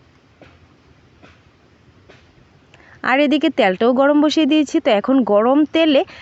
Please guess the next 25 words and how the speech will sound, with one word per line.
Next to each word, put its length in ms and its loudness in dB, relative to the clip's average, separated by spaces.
আমি 220 -2
একটা 180 -6
একটা 200 -4
করে 180 0
বিস্কিট 420 -2
ছেড়ে 220 0
দিচ্ছি। 340 -6
ছেড়ে 280 0
দিয়ে 220 0
কিন্তু 240 0
এটা 140 -2
মিডিয়াম 360 2
হিটে 300 0
ভালোভাবে 760 0
ভাজতে 500 -2
হবে। 260 -4
ভালোভাবে 500 -2
যতটা 420 -2
ভাজবে, 440 -2
ততটাই 480 -2
কিন্তু 220 0
এই 80 2
বিস্কিটটা 560 -4
খাস্তা 380 -6
হবে। 260 -6